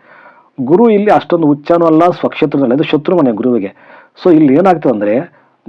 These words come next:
ಇಲ್ಲಿ ಗುರುವಿನ, ಗುರುವನ್ನು ರಾಹು ಡಾಮಿನೇಟ್ ಮಾಡ್ತಾನೆ. ರಾಹು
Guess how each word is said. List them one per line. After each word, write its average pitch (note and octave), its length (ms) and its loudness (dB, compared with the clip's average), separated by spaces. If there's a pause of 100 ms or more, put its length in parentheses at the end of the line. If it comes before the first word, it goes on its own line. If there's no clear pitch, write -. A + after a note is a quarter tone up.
(240)
ಇಲ್ಲಿ F3 440 2
ಗುರುವಿನ, D#3 640 2
ಗುರುವನ್ನು D3 520 0
ರಾಹು D3 320 0
ಡಾಮಿನೇಟ್ C3+ 480 0
ಮಾಡ್ತಾನೆ. A2+ 480 -4
ರಾಹು D#3 460 0